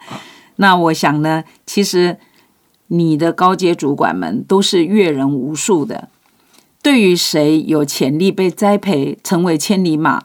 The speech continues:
Speaker 2: 大家其实心里都有一定的谱。
Speaker 1: 对。
Speaker 2: 你不用太怀疑，所以要证明自己，否则的话呢，伯乐根本不知道这里有一匹好的马，他们都没有发现。
Speaker 1: 嗯。
Speaker 2: 因此呢，被看见是非常重要。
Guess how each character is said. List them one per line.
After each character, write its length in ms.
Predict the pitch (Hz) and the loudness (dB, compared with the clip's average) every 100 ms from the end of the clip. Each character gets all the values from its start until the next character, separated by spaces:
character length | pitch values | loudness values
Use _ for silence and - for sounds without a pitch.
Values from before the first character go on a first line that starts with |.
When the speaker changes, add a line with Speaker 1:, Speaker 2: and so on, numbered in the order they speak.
| _ _ _ | _ _ _
Speaker 2:
大 160 | 254 233 | 0 2
家 220 | 226 220 | 2 2
其 220 | - 175 | 2 -2
实 320 | - 160 156 | 0 0 0
心 280 | - - 226 | -2 0 2
里 120 | 185 | 2
都 220 | 120 165 165 | 0 0 2
有 260 | 147 113 - | 0 -2 -6
一 80 | |
定 220 | 147 202 160 | -4 0 0
的 100 | 135 | -2
谱。 360 | - - - _ _ _ _ _ | -6 -10 -10 _ _ _ _ _
Speaker 1:
对。 180 | - 92 | -18 -6
Speaker 2:
你 100 | 175 | -2
不 100 | 170 | 2
用 220 | 202 214 202 | 2 4 2
太 200 | - 196 | 0 0
怀 240 | - - | 0 0
疑， 320 | 143 135 - - _ _ - | 0 -2 -4 -10 _ _ -8
所 200 | - 196 | 0 2
以 280 | 208 175 - _ _ - | 4 2 -4 _ _ 0
要 160 | 208 | 2
证 200 | 196 240 | 2 2
明 260 | 202 156 156 | 2 2 -2
自 180 | 196 170 | -2 -4
己， 240 | - - _ _ _ _ _ _ | -4 -12 _ _ _ _ _ _
否 180 | - 175 | -2 0
则 220 | 160 175 | 2 0
的 140 | 175 185 | 0 0
话 240 | 233 196 | 4 4
呢， 180 | 180 165 | 2 0
伯 240 | 147 160 | -2 0
乐 160 | 190 196 | 2 2
根 160 | 190 185 | 0 0
本 160 | 151 | 0
不 140 | 143 185 | -2 -2
知 160 | 190 | 0
道 180 | 175 175 | 2 2
这 140 | 190 | 0
里 100 | 165 | -2
有 160 | 147 147 | 0 0
一 140 | 160 | -2
匹 240 | 170 - 180 | -6 -2 -2
好 220 | - 127 | -2 -4
的 120 | 147 | -2
马， 240 | 143 135 - | -2 0 0
他 160 | 214 | 0
们 160 | 214 180 | 2 2
都 80 | 165 | 0
没 120 | 165 | 0
有 120 | 139 | 0
发 220 | - 131 | 0 0
现。 320 | 147 151 113 _ | 0 -4 -6 _
Speaker 1:
嗯。 120 | - 120 | -12 0
Speaker 2:
因 160 | 196 | 2
此 220 | 214 170 139 | 2 0 -2
呢， 140 | 139 | -2
被 160 | - 185 | -2 -2
看 300 | - 202 165 | 0 0 0
见 180 | 170 | 0
是 160 | 147 151 | -2 -4
非 140 | 151 | -4
常 220 | 147 131 135 | -2 -2 -2
重 240 | 147 135 | 0 0
要。 260 | 131 104 | 0 -2